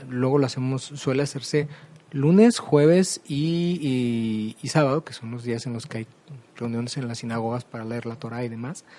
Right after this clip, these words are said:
Entonces, este, se puede hacer en casa, ¿no?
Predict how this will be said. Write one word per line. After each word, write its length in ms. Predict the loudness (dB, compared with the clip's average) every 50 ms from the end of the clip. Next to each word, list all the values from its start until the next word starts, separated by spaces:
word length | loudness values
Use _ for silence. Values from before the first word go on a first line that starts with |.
| -20 -20 -20 -20 -18 -18 -16 -18 -18 -20 -20 _ _ 2
Entonces, 640 | 4 4 6 8 8 8 8 8 10 10 8 8 8
este, 320 | 6 4 4 2 0 0 2
se 120 | 2 2
puede 140 | 4 4 4
hacer 180 | 4 4 2
en 120 | 0 0 -2
casa, 300 | -2 -6 -8 -8 -10 -8 -4
¿no? 180 | -2 -2 -2